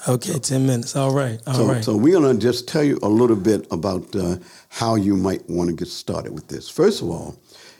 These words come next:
Speaker 2: it's your turn.
Speaker 1: Yeah, I like that, Doc. Yeah.
Speaker 2: Yep, it's your turn.
Speaker 1: Yeah.
Speaker 2: And you cannot say,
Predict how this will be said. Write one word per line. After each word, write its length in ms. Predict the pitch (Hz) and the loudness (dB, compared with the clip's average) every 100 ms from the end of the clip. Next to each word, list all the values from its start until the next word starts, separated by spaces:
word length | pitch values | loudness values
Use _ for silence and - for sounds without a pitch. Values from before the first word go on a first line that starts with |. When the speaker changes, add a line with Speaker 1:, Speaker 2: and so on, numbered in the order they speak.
| _ | _
Speaker 2:
it's 200 | - - | -4 -2
your 120 | 117 95 | 0 -2
turn. 320 | - - - - _ _ _ _ _ _ _ _ _ _ _ _ | -4 -8 -10 -16 _ _ _ _ _ _ _ _ _ _ _ _
Speaker 1:
Yeah, 380 | 120 101 92 - - | -8 -6 -6 -8 -6
I 140 | 110 | -4
like 220 | 113 110 | -2 -2
that, 220 | 113 110 | -2 -2
Doc. 300 | 104 110 104 - _ | 0 -2 -4 -8 _
Yeah. 280 | - 113 98 - | -2 0 0 -4
Speaker 2:
Yep, 200 | 107 131 - - | -4 -4 -4 -4
it's 260 | 107 - - | -2 0 2
your 220 | 131 139 | 4 4
turn. 360 | - 82 - - | -2 -6 -8 -6
Speaker 1:
Yeah. 280 | - 113 107 - - _ _ _ _ _ _ _ _ - | -2 0 -2 -10 -20 _ _ _ _ _ _ _ _ -6
Speaker 2:
And 560 | 101 98 95 95 98 | -2 0 0 0 -2
you 140 | 90 104 | -2 -2
cannot 500 | - 95 101 160 156 | -2 -2 0 0 -2
say, 480 | - - 123 73 | -6 0 0 -2